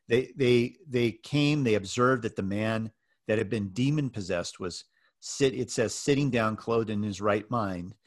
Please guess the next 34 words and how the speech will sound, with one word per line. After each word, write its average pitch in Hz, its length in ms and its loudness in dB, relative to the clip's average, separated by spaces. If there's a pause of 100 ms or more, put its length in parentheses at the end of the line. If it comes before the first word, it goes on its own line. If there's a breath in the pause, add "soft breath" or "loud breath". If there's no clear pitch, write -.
(260)
This - 380 -6 (120)
very 143 420 4
same 135 320 0
man 120 280 0
that - 140 -6
they 107 140 4
had, 101 260 -4 (420)
was 113 140 -2
just 117 200 -2
a, 98 140 0 (140)
a, 110 140 -4 (100)
a 113 80 -10
terror 143 580 2
to 110 100 -8
them. 87 240 -6 (560)
It's - 320 -4
when 127 160 -2
they 113 160 0
saw 180 440 2
the 170 100 -2
man, 151 520 0
they 107 100 0
became 98 380 -4
frightened. 85 540 -4 (720)
And 113 100 -2
so 127 240 6
there's 123 260 0
this 120 220 -2 (100)
other 180 320 6
level 139 360 4
of 120 100 0
fear 98 600 0 (500)
that 113 160 0
says, 104 600 0